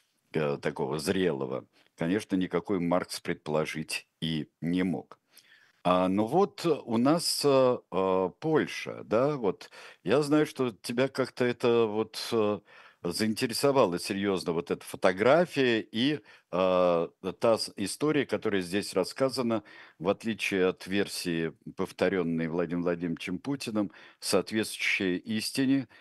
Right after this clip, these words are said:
и подтверждённая приговором Нюрнбергского суда.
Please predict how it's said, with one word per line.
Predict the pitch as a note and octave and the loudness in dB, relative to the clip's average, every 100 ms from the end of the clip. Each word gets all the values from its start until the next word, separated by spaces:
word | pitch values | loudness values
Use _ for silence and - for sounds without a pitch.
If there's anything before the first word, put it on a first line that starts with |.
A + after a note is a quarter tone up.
| _ _ - | _ _ -6
и | G#2+ C3+ | 0 0
подтверждённая | A2+ - - F#2+ F2 E2+ A2+ A2+ A2 A2 | -2 -8 -6 -4 -4 0 0 2 0 -2
приговором | - D#2+ F#2 F2 G2 F#2 | -4 0 0 2 0 0
Нюрнбергского | F2+ F2+ D2+ E2+ E2+ - D#2+ | -2 -4 -4 -4 -4 -6 -6
суда. | D#2+ F2+ C#2+ - | -6 -8 -8 -8